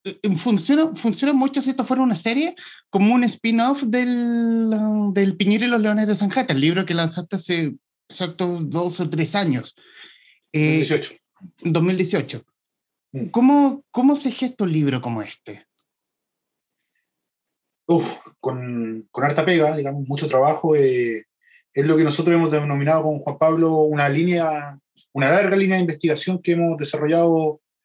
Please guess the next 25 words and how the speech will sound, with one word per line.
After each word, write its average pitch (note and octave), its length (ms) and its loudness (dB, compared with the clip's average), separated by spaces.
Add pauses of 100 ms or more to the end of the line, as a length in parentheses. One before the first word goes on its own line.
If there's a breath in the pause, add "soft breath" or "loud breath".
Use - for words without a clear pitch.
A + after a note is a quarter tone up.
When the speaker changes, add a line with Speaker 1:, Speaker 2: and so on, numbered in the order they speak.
(320)
Speaker 2:
eh, A2+ 640 0
de A2+ 100 -8
forma D#3 260 0
autónoma F3+ 440 0
cada G3 180 0
uno G#3 300 -2
y F3 40 0
luego E3+ 300 4
en - 80 -10
conjunto C#3+ 560 -4
entre, A2+ 460 -8 (120)
entre - 240 -6
ambos, D3 360 -4 (480)
y B2+ 80 -16
que C3 180 -2
recoge E3 340 0
también E3+ 280 2
el E3+ 220 -2
trabajo E3 380 0
de D3 380 -2
un C#3+ 100 -4
montón C#3+ 260 -4
de G3 60 0
otros F#3 200 -4
colegas F3+ 440 0